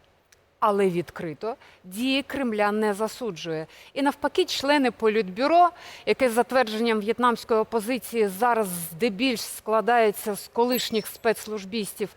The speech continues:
із задоволенням приймають у себе путінських кур'єрів. З травня минулого року до цього моменту у В'єтнамі наслідили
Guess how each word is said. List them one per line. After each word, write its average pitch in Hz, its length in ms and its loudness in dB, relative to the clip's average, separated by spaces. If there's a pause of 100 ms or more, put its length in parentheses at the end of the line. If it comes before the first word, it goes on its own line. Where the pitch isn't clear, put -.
(340)
із 208 140 -2
задоволенням 208 960 2
приймають 285 560 2
у 262 60 -8
себе 269 320 0 (320)
путінських 190 760 -8 (240)
кур'єрів. 143 580 -8 (320)
З - 100 -16
травня 349 340 2
минулого 285 520 4
року 330 360 4
до 202 180 4
цього 349 380 4
моменту 330 440 4
у 254 60 4
В'єтнамі 302 540 2
наслідили 233 760 2